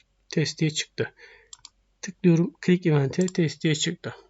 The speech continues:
Şimdi bizim burada işte, e, mayın tespit edip diğerleri mayın olup olmadığını bu click event'inde de bakacağız. Kontrol edeceğiz. Devam edelim şimdi. E, şimdi butonu, buton şurada yakalayalım. Click event'inde yakalayalım.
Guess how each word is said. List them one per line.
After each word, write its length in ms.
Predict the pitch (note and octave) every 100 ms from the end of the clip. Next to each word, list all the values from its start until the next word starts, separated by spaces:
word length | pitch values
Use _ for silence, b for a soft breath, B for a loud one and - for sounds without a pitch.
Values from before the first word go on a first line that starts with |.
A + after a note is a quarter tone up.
| _ _ - - B B B B -
Şimdi 460 | - F3+ D3+ E3+ -
bizim 360 | F3 F#3+ F#3+ E3
burada 380 | D3+ D#3+ E3 -
işte, 220 | - D3+
e, 300 | D3 C#3 C#3
mayın 340 | D3+ E3 E3
tespit 500 | D#3+ - D3+ - -
edip 440 | D#3+ D3+ - - - D#3 C#3+
diğerleri 460 | E3 D#3+ D3 C3+ C#3+
mayın 300 | D3+ D#3 D#3+
olup 320 | D#3 D3+ -
olmadığını 440 | E3 C#3 D3 D#3
bu 120 | D#3+ -
click 200 | F3 E3+
event'inde 600 | D#3+ D3+ D3 E3 D3+ D3+
de 260 | E3+ E3+ -
bakacağız. 520 | B2+ C3 B2+ F#3 -
Kontrol 400 | - D3 B2+ C3
edeceğiz. 600 | A2+ B2 B2+ G3 F#3+ - - -
Devam 240 | F3+ E3
edelim 340 | C3 B2 A2+ -
şimdi. 340 | B2 C#3 F#3
E, 300 | C#3 D3+ C3+ C3
şimdi 460 | - F#3 F3+ F3+
butonu, 460 | F3+ F3+ F3+ E3 F#3 - - - - - - - - - - - F3+
buton 380 | E3+ - D#3 - - _ _ _ _ - -
şurada 220 | E3 D#3
yakalayalım. 600 | D#3 D#3 D#3 C#3+ C#3+ E3+ -
Click 200 | D3+ D3+
event'inde 440 | D3 C#3+ C#3+ C#3+
yakalayalım. 540 | C#3 C3+ C3+ C3 D#3